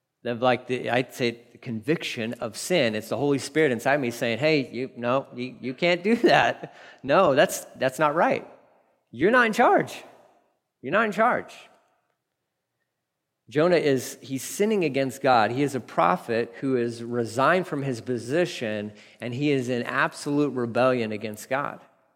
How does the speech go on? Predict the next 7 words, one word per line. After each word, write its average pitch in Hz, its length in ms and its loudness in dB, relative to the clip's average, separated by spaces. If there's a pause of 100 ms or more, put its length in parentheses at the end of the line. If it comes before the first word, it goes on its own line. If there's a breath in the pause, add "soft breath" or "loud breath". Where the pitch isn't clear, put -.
(1800)
And 151 80 -2
he's 160 160 -2
got 220 160 2
a 175 80 2
reason 131 500 0
for 107 340 -2
it. 135 260 -2